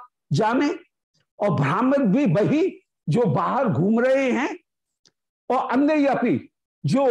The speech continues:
विषयों में भी आ सकते हैं, उनके साथ में रहने पर भी श्री राधिका प्रेयसः, जो राधिका के प्रियजन हैं, उन प्रियजनों की हम निरंतर निरंतर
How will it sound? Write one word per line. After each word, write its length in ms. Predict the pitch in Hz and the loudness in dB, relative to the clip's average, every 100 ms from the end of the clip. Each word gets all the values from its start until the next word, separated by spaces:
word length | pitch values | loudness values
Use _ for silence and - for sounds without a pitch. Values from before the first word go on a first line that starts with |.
| 240 277 - - - | 2 0 -4 -12 -6
विषयों 440 | 139 220 - 320 330 | -2 0 0 0 2
में 220 | 320 302 | 0 0
भी 60 | |
आ 200 | 311 180 | 0 -2
सकते 320 | 190 220 - 214 | -4 -6 -4 -2
हैं, 300 | 170 131 110 _ _ _ _ _ _ _ _ - | 0 -2 -6 _ _ _ _ _ _ _ _ -4
उनके 580 | 349 370 339 320 285 285 _ - | 0 0 -2 -2 -4 -8 _ -10
साथ 320 | - 214 214 | -6 -4 -2
में 440 | 269 294 180 - - _ _ _ _ _ 175 | 0 0 0 -2 -8 _ _ _ _ _ -4
रहने 460 | 185 208 240 349 | -2 0 0 0
पर 220 | 320 262 | 0 0
भी 360 | 208 196 127 - _ _ _ _ _ _ _ - | 2 2 -2 -6 _ _ _ _ _ _ _ -12
श्री 240 | - 294 | -4 0
राधिका 600 | 233 165 202 247 320 294 | 0 0 -2 -2 0 -2
प्रेयसः, 800 | 285 240 190 185 180 190 143 131 - _ _ 135 | -2 -2 0 0 0 -2 -2 -4 -8 _ _ -2
जो 200 | 220 185 | 0 0
राधिका 440 | 175 202 220 269 | 0 -2 -2 -2
के 140 | 226 | -2
प्रियजन 540 | 214 - 214 214 196 185 | -2 0 0 2 2 2
हैं, 380 | 165 196 123 - _ _ _ | 2 0 -2 -8 _ _ _
उन 400 | 247 208 185 226 - - _ _ _ | -2 0 0 -2 -6 -14 _ _ _
प्रियजनों 640 | 277 302 208 202 190 180 | 0 2 2 2 0 0
की 520 | 139 294 214 180 285 - - | 0 0 0 0 -4 -12 -8
हम 200 | 208 202 | -2 0
निरंतर 480 | 165 175 165 165 160 | 0 0 0 -2 -2
निरंतर 680 | 151 156 156 208 302 - | 0 0 -2 -2 -4 -4